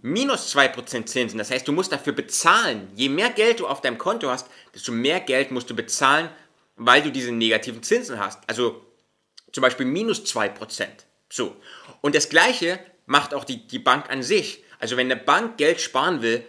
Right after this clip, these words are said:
dann gibt sie das zur Zentralbank oder muss es teilweise zur Zentralbank geben.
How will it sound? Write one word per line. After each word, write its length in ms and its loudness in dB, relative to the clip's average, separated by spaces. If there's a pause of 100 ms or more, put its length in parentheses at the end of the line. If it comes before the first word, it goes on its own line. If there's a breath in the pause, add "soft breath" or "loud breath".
(100)
dann 120 -10
gibt 200 -4
sie 60 -10
das 200 -4
zur 120 -10
Zentralbank 880 -2
oder 380 -8
muss 300 0
es 140 -8
teilweise 460 0
zur 180 -12
Zentralbank 580 -8
geben. 260 -16